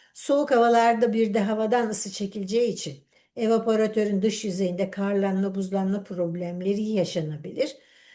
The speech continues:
E, binaların dış cephesindeki klimaları biliyorsunuz. E, bunlar kışın ısı pompası olarak yazın da soğutucu modunda çalıştırılan sistemler.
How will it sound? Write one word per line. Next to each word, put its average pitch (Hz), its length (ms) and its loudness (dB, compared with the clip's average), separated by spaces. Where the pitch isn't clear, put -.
E, 240 280 2
binaların 269 720 4
dış 196 200 0
cephesindeki 226 720 -2
klimaları 220 720 0
biliyorsunuz. 214 720 0
E, 226 160 2
bunlar 233 480 4
kışın 233 380 -2
ısı 247 220 2
pompası 196 720 2
olarak 196 560 0
yazın 214 420 2
da 208 80 0
soğutucu 196 500 -4
modunda 190 460 0
çalıştırılan 196 720 -4
sistemler. 170 880 -2